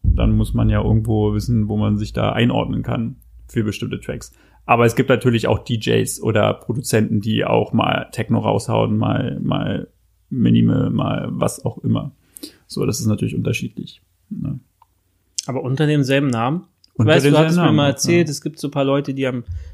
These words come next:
Speaker 2: unter, äh, zehn Synonyme
Speaker 1: Es gibt auch
Speaker 2: veröffentlicht.
Speaker 1: Leute, die, die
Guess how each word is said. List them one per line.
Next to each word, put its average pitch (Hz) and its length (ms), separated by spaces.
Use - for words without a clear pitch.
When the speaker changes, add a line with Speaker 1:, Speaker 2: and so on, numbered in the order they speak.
Speaker 2:
unter, 127 540
äh, - 120
zehn 139 400
Synonyme 131 720
Speaker 1:
Es 123 180
gibt 175 200
auch 143 100
Speaker 2:
veröffentlicht. 139 260
Speaker 1:
Leute, 151 80
die, 135 360
die 127 500